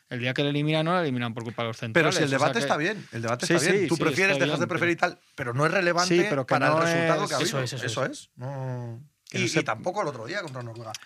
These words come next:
Speaker 1: Pero que dentro de eso el partido fue malo.
Speaker 2: Malísimo.
Speaker 1: Malo. O sea, que
Speaker 2: Malísimo.
Speaker 1: podía haber sido un poco mejor,
Speaker 2: Malísimo.
Speaker 1: de animarte un poco más,
Speaker 3: Otra
Speaker 1: ¿no?
Speaker 3: cosa
Speaker 1: Sí.
Speaker 3: que es el primer partido un nuevo seleccionador y dices, "Bueno, vamos a intentar ver lo,
Speaker 1: Sí,
Speaker 3: lo,
Speaker 1: sí,
Speaker 3: la parte
Speaker 1: todo
Speaker 3: buena de todo
Speaker 1: positivo y
Speaker 3: esto", ¿no?
Speaker 1: más.
Speaker 2: Pero
Speaker 3: Que
Speaker 2: si no está Luis de la Fuente.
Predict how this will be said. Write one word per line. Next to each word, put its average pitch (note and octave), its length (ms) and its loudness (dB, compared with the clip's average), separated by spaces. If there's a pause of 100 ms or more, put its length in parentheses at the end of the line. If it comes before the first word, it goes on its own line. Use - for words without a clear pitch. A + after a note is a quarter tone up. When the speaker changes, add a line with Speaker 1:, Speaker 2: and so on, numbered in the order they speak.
(560)
Speaker 1:
Pero A#2 160 -4
que A#2+ 80 -6
dentro A#2+ 300 -2
de C3 60 0
eso D3+ 120 -2
el C#3 80 0
partido B2 540 -4
fue A2 240 -10
malo. A#2 480 -4 (360)
Speaker 2:
Malísimo. F#2 420 -6
Speaker 1:
Malo. A2 260 -2
O - 40 -10
sea, - 100 -14
que B2 60 -14
Speaker 2:
Malísimo. A#2 420 -4
Speaker 1:
podía C#3+ 120 -2
haber A#2+ 140 -2
sido - 180 -8
un A#2+ 80 -8
poco B2 220 -8
mejor, B2 420 -2
Speaker 2:
Malísimo. B2 140 -4
Speaker 1:
de A#2+ 240 -2
animarte A#2+ 400 -6
un B2 80 -8
poco A#2+ 220 -8
más, B2+ 180 -4
Speaker 3:
Otra F3 140 2
Speaker 1:
¿no? E3+ 40 2
Speaker 3:
cosa F#3+ 160 2
Speaker 1:
Sí. C3 80 -2
Speaker 3:
que D#3 80 0
es C#3 80 -2
el D#3 140 -2
primer D3 260 -2
partido F3 300 0
un E3+ 60 -2
nuevo E3+ 180 -2
seleccionador D#3 560 -4
y D3 40 -4
dices, C3 200 -10
"Bueno, C3 180 -8
vamos C3 220 -8
a D3+ 40 -6
intentar C#3 360 -4
ver D3 180 -4 (520)
lo, B2+ 140 -12
Speaker 1:
Sí, D#3 140 4
Speaker 3:
lo, D#3 60 2
Speaker 1:
sí, D#3+ 180 0
Speaker 3:
la C#3+ 240 2
parte E3 260 4
Speaker 1:
todo F3 100 2
Speaker 3:
buena F3 280 4
de E3 80 2
todo E3+ 240 2
Speaker 1:
positivo D3+ 200 2
y B2 40 0
Speaker 3:
esto", A2+ 80 -4
¿no? B2 80 -2
Speaker 1:
más. D#3+ 120 0
Speaker 2:
Pero E3 200 6
Speaker 3:
Que D#3 40 2
Speaker 2:
si E3 120 4
no F#3+ 80 4
está A3 180 4
Luis G3+ 140 0
de F#3 80 4
la D#3+ 80 4
Fuente. - 360 -10